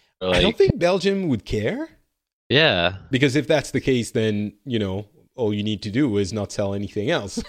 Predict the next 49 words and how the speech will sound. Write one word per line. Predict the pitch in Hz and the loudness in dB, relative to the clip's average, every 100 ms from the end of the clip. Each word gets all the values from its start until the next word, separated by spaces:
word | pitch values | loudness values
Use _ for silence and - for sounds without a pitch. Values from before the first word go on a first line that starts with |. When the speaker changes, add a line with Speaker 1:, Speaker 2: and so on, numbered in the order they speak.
| - 165 | -4 -4
Speaker 2:
<laughs> | - - - | -4 -12 -2
and | 120 | 0
make | 113 104 | 0 2
the | |
game | 107 | 4
Speaker 1:
Right. | 107 92 | 6 6
Speaker 2:
free, | 170 160 127 120 | 4 2 2 0
and | 107 | 0
then | 107 110 110 110 | -2 -2 -2 -4
you're | 110 110 | -2 2
good. | 156 85 - _ _ _ _ _ - | 2 0 -8 _ _ _ _ _ -4
Um, | 110 104 | 0 0
Speaker 1:
Right. | 95 90 - _ _ _ - - - - - | 0 -4 -6 _ _ _ -20 -20 -20 -12 -2
Speaker 2:
I | |
don't | 226 226 | 0 2
know. | 220 104 - | 2 0 0
I, | 156 160 - | 2 2 -2
I | |
mean, | 165 160 156 - | 0 0 0 -2
and | 151 | 0
no | 156 202 | 2 2
one | 240 233 226 | 2 0 -2
seems | - 151 165 - | -4 -6 -6 -2
to | 170 | 0
have | 165 156 - | 0 0 -4
asked | 104 110 - | -6 -6 -8
the | |
question | 127 113 - 135 | -10 -8 -8 -8
to | 165 | -8
Blizzard. | 214 277 101 - | -6 -4 -4 -2
And | 165 | -2
I | 233 | -2
feel | 214 202 160 - | -2 -2 -2 -8
weird | - 127 156 156 151 - _ _ _ _ | -8 -2 2 2 0 -6 _ _ _ _
calling | - 135 143 139 139 135 | 2 4 4 2 0 0
my | 113 110 | 2 2
<laughs> | 107 - | 0 0
former | 135 131 - 156 - - - - - | 2 2 0 -2 -2 -4 -10 -14 -10
colleagues | - 123 120 127 135 123 | 0 2 4 2 0 0
and | 113 | 0
asking | 120 120 135 131 | 0 0 -2 0
that | 135 139 | 2 0
question, | - 147 - 196 | 2 0 0 -2
so | - 123 | 0 0
I'm | 110 | 0
not | 117 | -4
gonna | - - 151 | 0 4 4
do | 135 | 6
it. | 214 | 4